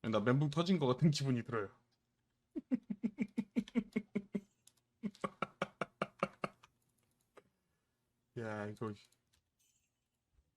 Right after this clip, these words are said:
네. 저도 지금 그러고 있어요, 지금. 뭐야, 왜 안 뜨고 있죠, 다?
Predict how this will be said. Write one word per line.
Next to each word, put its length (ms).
네. 240
저도 160
지금 220
그러고 240
있어요, 220
지금. 220
뭐야, 140
왜 120
안 120
뜨고 180
있죠, 140
다? 180